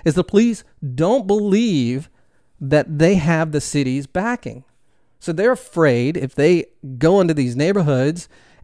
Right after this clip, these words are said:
and they do anything to stop this crime, that they're A, gonna get arrested, or B, gonna get fired, or C, probably even get killed.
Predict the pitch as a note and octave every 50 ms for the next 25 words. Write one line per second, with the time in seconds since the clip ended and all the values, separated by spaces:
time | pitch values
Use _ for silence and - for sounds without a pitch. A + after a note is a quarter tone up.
0 | _ D3+ D3+ D3+ D3 D3+ D3 B2+ B2 D3+ G#3 A#3 F#3+ E3+ G3+ G#3+ - E3 C#3+ C3
1 | C3 B2 - - - E3 F#3+ A3+ - - D#3 C3+ - - - C#3 C3 A#2+ A#2+ B2
2 | B2 C#3 C#3 B2 - C#3+ D3 C3+ C#3+ - - C#3 B2 A#2+ A#2+ C3+ F3+ F3 D3+ C#3+
3 | C#3 C3 B2 B2 B2 A#2 B2+ B2+ A#2+ - - D3+ F3+ G#3 A3 - _ - - _
4 | - - A#2+ - E3 F#3 F#3 C#3 C#3 C#3 B2+ B2 A#2 - - - D3+ E3 G#3 G3+
5 | E3 C#3 B2+ C#3 F3+ G3 F#3+ - _ _ _ _ - D3 C#3+ - - G#3+ A3+ B3+
6 | B3 G3 F#3 F#3 - _ _ _ _ _ _ - - - E3 E3 G#3 C4+ A#3+ B3
7 | A3+ A3 G#3 G#3+ G3+ F#3 E3+ - - - - - C#4 F#4+ G4+ D4 - - - -
8 | -